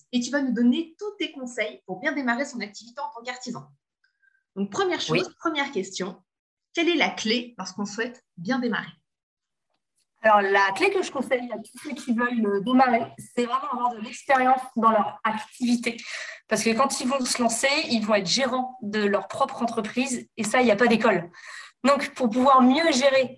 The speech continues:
Speaker 2: les activités qu'ils ne connaissent pas du tout, il faut vraiment très bien connaître l'activité que l'on veut représenter.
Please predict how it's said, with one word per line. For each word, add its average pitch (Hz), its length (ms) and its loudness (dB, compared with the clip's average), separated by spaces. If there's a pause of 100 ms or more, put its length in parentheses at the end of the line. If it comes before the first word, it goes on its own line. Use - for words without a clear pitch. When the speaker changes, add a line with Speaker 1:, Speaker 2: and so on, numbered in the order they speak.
(160)
Speaker 2:
les 202 200 4
activités 247 460 -4
qu'ils - 160 0
ne 196 120 4
connaissent 226 420 0
pas - 180 0
du 233 160 -2
tout, 254 280 -6 (100)
il 220 120 -6
faut 214 180 -2
vraiment 233 440 4 (440)
très 294 220 0
bien 262 140 0
connaître 247 440 0 (380)
l'activité 226 760 0
que 247 80 0
l'on 208 220 4
veut 233 120 4
représenter. 220 800 0